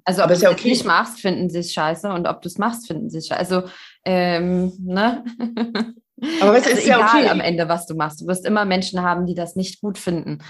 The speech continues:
Speaker 1: was du machst. Also
Speaker 2: Ja.
Speaker 1: kannst du dich ja, kannst du aussuchen, was du machst, wenn's eh wieder wie, jemanden gibt, die das nicht gut finden. <laughs>
Speaker 2: Ja, man kann's nicht allen recht machen, ne?
Speaker 1: Ja.
Speaker 2: Das ist, und das ist halt auch ganz normal. Also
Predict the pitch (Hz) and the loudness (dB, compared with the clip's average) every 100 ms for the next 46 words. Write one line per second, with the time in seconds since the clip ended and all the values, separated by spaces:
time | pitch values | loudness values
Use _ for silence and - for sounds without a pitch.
0 | - - 185 190 - 165 165 208 - 175 | -20 -6 -4 -4 -4 -2 -2 -2 -2 -2
1 | 180 180 180 175 214 214 214 202 196 196 | -2 -4 -4 -4 -4 -4 -2 -4 0 0
2 | 185 190 226 220 - 285 - 226 180 196 | 0 0 -2 0 0 0 -2 -4 -2 -2
3 | 233 180 160 247 - _ _ _ _ - | -2 -4 -2 -2 -6 _ _ _ _ -12
4 | 175 208 - 277 220 175 156 - 180 185 | -4 -2 0 2 2 2 0 -2 -6 -4
5 | 170 190 170 165 175 175 165 165 151 175 | 0 0 0 -2 -4 -2 -2 -2 -4 -6
6 | 165 156 147 147 _ _ - 190 196 - | -4 -6 -6 -10 _ _ -8 -6 -8 -10
7 | - - - - 233 254 214 220 262 262 | -12 -12 -12 -4 0 2 2 0 -4 -2
8 | 233 262 - - 226 240 233 269 175 165 | -2 -2 -4 -4 -2 -2 -2 -4 -6 -8
9 | 165 165 214 - - 180 170 208 247 226 | -8 -8 -8 -10 -16 -4 0 4 6 4
10 | 247 254 202 220 226 220 247 214 - 185 | 6 4 4 4 2 4 4 4 2 0
11 | 190 190 180 | 2 4 2